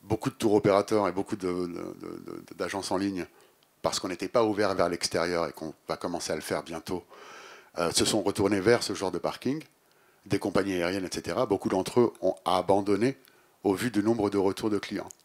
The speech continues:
Ce que je veux dire, c'est qu'on a un bon produit, mais on n'est pas tant en monopole que ça.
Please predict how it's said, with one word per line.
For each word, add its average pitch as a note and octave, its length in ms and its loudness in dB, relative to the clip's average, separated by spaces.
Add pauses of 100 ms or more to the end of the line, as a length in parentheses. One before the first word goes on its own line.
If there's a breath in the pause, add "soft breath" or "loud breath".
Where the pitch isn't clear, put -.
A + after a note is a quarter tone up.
(200)
Ce - 80 -8
que - 80 0
je - 40 -4
veux G#2+ 80 0
dire, B2+ 160 0
c'est A2+ 120 -2
qu'on G2+ 160 -4
a F#2+ 60 0
un F#2 160 0
bon C3 240 2
produit, C#3+ 420 0 (600 soft breath)
mais G2 120 -6
on F#2+ 120 -2
n'est F#2+ 100 -4
pas C#3 200 0
tant B2+ 300 0
en A2 100 0
monopole G2 460 0
que - 140 -8
ça. G2+ 260 -8